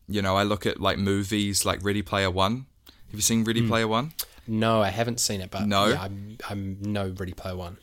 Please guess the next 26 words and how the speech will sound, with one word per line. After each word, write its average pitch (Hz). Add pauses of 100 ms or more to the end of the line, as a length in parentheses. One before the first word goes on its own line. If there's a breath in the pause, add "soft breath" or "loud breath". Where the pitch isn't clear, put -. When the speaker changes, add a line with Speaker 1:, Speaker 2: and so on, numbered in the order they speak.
(320)
Speaker 1:
Yeah, 107
yeah. 101
So, -
yeah, 98
the 98
whole 98
kind 95
of, 90 (300 soft breath)
um, 92 (440)
you 110
know, 101
V 104
R 101
world 92
and 92
an 95
immersion, 95
and 98
that 98
it 92
will 92
be 92
forever 92
growing. 87
You 98
know, 90